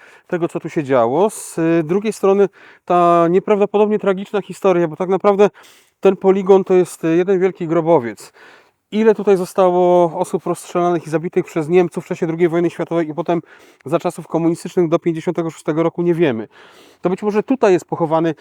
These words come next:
legendarny łódzki prezydent Aleksy Ryżewski, a nie w Łagiewnikach, bo tam też Niemcy dokonywali mordów na Polakach w ramach akcji T, czyli likwidacji chociażby inteligencji, ale też, y, osób psychicznie chorych.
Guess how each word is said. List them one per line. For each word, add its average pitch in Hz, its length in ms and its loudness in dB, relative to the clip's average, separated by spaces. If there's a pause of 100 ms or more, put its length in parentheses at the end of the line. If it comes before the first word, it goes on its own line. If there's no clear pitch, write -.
(220)
legendarny 170 500 0
łódzki 175 280 -4
prezydent 170 360 -4
Aleksy 165 340 -4
Ryżewski, 165 540 -6 (320)
a 160 120 0
nie 170 200 4
w 156 60 -4
Łagiewnikach, 180 760 0
bo 135 140 -6
tam 151 180 -4
też 190 320 -2
Niemcy 147 280 -4
dokonywali 139 560 -4 (420)
mordów 143 420 0
na 143 100 -2
Polakach 147 380 -2
w 127 40 -4
ramach 151 300 -2
akcji - 240 -14
T, 151 160 -4
czyli 151 220 -8
likwidacji 151 520 -6
chociażby 160 520 0 (580)
inteligencji, 156 640 -2
ale 160 100 -2
też, - 240 -6
y, 147 120 -4 (320)
osób 151 260 -8
psychicznie 147 440 -10
chorych. 120 380 0